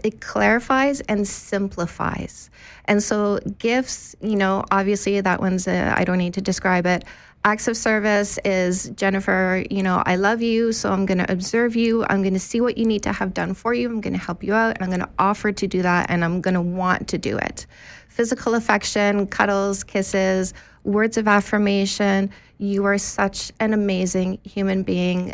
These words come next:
and I love how you contribute to my life." Uh, quality time, even at a distance, you can plug into quality time by making sure that you're texting, calling the, the person, doing some video conferencing calls. Um,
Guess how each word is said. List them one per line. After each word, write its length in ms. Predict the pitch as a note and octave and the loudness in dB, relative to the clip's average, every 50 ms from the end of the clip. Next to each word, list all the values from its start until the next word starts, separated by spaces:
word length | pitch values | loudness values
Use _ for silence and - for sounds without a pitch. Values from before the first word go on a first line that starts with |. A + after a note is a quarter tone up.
| - | -4
and 280 | - F3+ F3+ F3+ F3 - | -2 0 0 0 0 0
I 120 | - F3+ F3+ | 0 0 0
love 260 | F#3+ F#3+ F3+ F#3 F#3+ | 2 2 2 2 2
how 140 | - - G3 | 0 0 0
you 220 | G3 F#3+ F#3+ F#3+ | 0 0 0 -2
contribute 880 | F#3 - - F#3+ G3 F#3+ - - - G3+ F#3 F3+ F#3+ F#3+ F#3 F#3 - - | -4 -6 -6 -6 -6 -4 -4 -4 -2 -2 -2 0 0 0 0 -2 -2 -6
to 120 | - - | -8 -6
my 160 | G3 F#3+ F3+ F3 | -2 0 0 0
life." 560 | F3 F3+ F3+ F3+ F3+ F3+ F3+ F3+ - - - - - - - - - - - - - - | 0 0 2 2 2 2 0 -2 -4 -10 -18 -20 -20 -20 -20 -20 -20 -20 -20 -6 0 2
Uh, 460 | G3+ G3 F#3 F#3 F3+ F3 F3 D3+ - - - - | 4 6 6 6 6 4 4 2 0 -4 -10 -20
quality 520 | - - - G#3 A3+ A3+ A#3+ A#3 A#3 A3+ | -8 -2 0 2 2 2 2 2 2 0
time, 560 | A3+ A3+ - G#3 G#3 G3+ G3+ G#3 G3+ G3+ G#3 G#3+ - - | 0 2 2 2 4 4 4 4 2 2 0 0 0 0
even 400 | A#3 B3+ D4+ D4 F#4 F#4+ F#4 F4+ E4+ | 2 2 2 2 2 2 2 0 2
at 160 | - C4+ B3+ | 2 2 2
a 100 | A#3+ B3 | 2 0
distance, 760 | A#3+ G#3+ - - G#3 G#3 - - - A3+ A3+ A3 A3 A3 - - | -2 -2 -2 -2 -2 -2 -2 -2 0 0 2 2 2 0 -2 -2
you 120 | G#3+ G#3 | -4 -2
can 200 | - G#3 G3 G3+ | -2 -2 -4 -2
plug 260 | - - G3 G3+ G3 | -2 0 0 0 0
into 240 | G3 G3 G3 - - | 0 -2 -2 -2 -4
quality 480 | - - - F#3+ G3 G3 G3 F#3+ F#3+ G3 | -4 0 0 2 2 2 2 0 0 0
time 400 | - - F3+ F3+ F#3 F#3 F#3 F#3 | 0 0 2 2 2 2 0 0
by 140 | F#3+ F#3 | 0 2
making 260 | F3+ F3+ F3+ - G3+ G3 | 2 2 0 0 -2 -2
sure 160 | G3 - F#3+ | -2 0 0
that 160 | F#3 - - | 0 0 0
you're 140 | G3 G3+ G3 | -2 -2 -2
texting, 480 | - - - - - - F#3+ F#3 F#3 | -4 -4 -6 -6 -4 -2 -2 0 0
calling 400 | F#3 - G3 F#3+ F#3+ F#3+ F#3+ G3 | 0 0 0 0 -2 -2 -4 -4
the, 100 | F#3 F#3 F#3 F#3 - | -6 -6 -6 -6 -4
the 80 | - G3+ | -4 -2
person, 540 | - G#3 F#3+ F#3+ F#3 - F#3+ F#3 F3+ F#3 F#3 | 0 0 0 0 0 -2 -2 -2 0 -2 -2
doing 180 | - F#3 F#3 | -2 -2 -2
some 200 | F#3+ - G3+ G3 | -2 -2 -2 -2
video 240 | G3 G3+ G3+ G3+ G3+ G3+ | 0 0 0 -2 -2 -2
conferencing 600 | - G3+ G3 G3 F#3+ - F#3+ F#3+ - G3+ G3 F#3+ | -4 -4 -4 -4 -4 -4 -6 -6 -6 -8 -8 -8
calls. 540 | - - F3+ F3+ F3+ F3+ F#3 F#3 F#3 - - - - - - - - - - - - - | -6 -4 -4 -2 -2 -4 -6 -8 -10 -12 -16 -20 -20 -20 -20 -20 -20 -20 -20 -8 0 4
Um, 420 | G#3 G#3 G3 G3 G3 F#3+ F#3+ F#3+ | 6 6 8 6 6 6 4 4